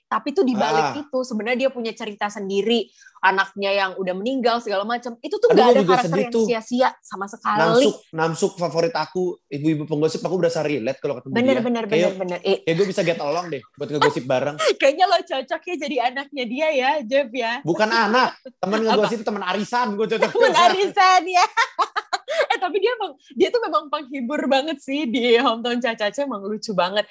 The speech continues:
Speaker 1: Nah, itu semua orang tuh punya cerita gitu. Apalagi Nenek Gamri ini ternyata pas kita tahu di episode lima belas, yang bikin, eh, siapa namanya, Hong Tusik nggak jadi
Speaker 2: Iya.
Speaker 1: bunuh diri kan adalah dia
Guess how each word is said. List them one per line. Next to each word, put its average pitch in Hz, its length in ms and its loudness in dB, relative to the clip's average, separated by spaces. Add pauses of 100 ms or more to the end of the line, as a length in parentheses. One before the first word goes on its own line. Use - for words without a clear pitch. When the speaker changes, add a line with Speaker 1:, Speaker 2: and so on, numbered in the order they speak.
(140)
Speaker 1:
Nah, 302 100 4
itu 427 140 4 (120)
semua 311 400 2
orang 285 240 2
tuh 349 120 -4
punya 294 220 -2
cerita 262 720 -2
gitu. 175 320 -6 (260)
Apalagi 214 480 2
Nenek 240 280 2
Gamri 196 340 -2
ini 254 120 -2
ternyata 247 300 -4
pas - 180 -6
kita 196 500 0
tahu 180 460 -2
di 208 140 -2
episode 185 440 -6
lima 185 200 -2
belas, 175 380 0 (300)
yang 254 280 4
bikin, 269 420 2 (220)
eh, 247 360 0
siapa 269 300 -2
namanya, 330 460 -4 (220)
Hong 254 180 -2
Tusik 262 360 -2
nggak 233 200 0
jadi 233 440 0 (300)
Speaker 2:
Iya. 226 200 -8
Speaker 1:
bunuh 240 200 2
diri 269 180 0
kan 539 220 -2
adalah 254 240 4
dia 466 280 4